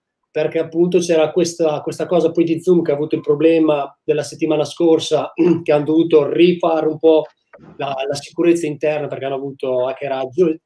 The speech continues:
e hanno cambiato alcune cose all'interno del software e è andato a crearci qualche problema di gestione di file tra me e tutti gli studenti.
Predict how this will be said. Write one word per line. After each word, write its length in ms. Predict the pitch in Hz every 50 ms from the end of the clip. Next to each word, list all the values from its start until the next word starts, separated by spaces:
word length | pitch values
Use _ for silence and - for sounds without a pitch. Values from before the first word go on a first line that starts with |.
| _ _ _ _ _ _ _
e 300 | 156 143 139 131 - -
hanno 240 | - 160 160 170 170
cambiato 360 | 170 175 170 185 175 165 165
alcune 280 | 156 156 - 170 170 165
cose 440 | 170 175 170 156 - 147 139 135 - -
all'interno 840 | 156 156 165 165 170 170 170 175 165 160 151 143 147 139 131 - -
del 240 | - 165 160 160 151
software 640 | - - 165 151 156 - - 202 202 202 202 - _ _ _ _ _ _ _ _ _ _ _ - - _ _
e 320 | - 160 160 165 165 180 170 - _ _
è 120 | _ - 151
andato 480 | 156 165 165 170 170 170 170 165 160 156
a 180 | 156 147 147 - - _ _ _ _ _ _ _
crearci 520 | - 175 175 170 170 175 175 - 180 -
qualche 340 | - 170 165 165 - 170 170
problema 840 | 165 170 175 165 170 165 165 170 175 170 175 175 175 170 - - _
di 160 | _ 151 160 156
gestione 580 | 165 170 170 - - - 175 170 170 170 160
di 100 | 165 160
file 420 | - - - 165 165 165 170 170 170
tra 160 | 170 151 151
me 320 | 156 160 165 165 160 - _
e 80 | 160 147
tutti 260 | 170 170 165 165 156
gli 80 | 156
studenti. 640 | 147 - - 151 151 151 139 127 127 123 131 120